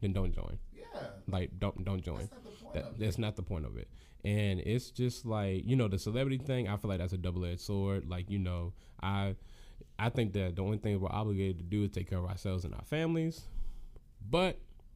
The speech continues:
Speaker 1: if you had the ability to support and the ability to make change,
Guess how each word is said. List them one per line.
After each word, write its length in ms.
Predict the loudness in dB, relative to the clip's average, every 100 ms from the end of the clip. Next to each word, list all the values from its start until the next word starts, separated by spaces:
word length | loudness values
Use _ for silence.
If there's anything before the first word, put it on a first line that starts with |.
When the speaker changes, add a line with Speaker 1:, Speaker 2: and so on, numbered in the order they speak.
| -20 -20 -6 -2
Speaker 1:
if 100 | 4
you 80 |
had 140 | 4 6
the 20 |
ability 380 | 4 4 4 2
to 140 | 0
support 500 | 0 10 12 12 10 -6 -20 -8
and 140 | -4 -2
the 40 |
ability 300 | 0 2 2
to 60 | 2
make 180 | 0 0
change, 400 | 2 2 0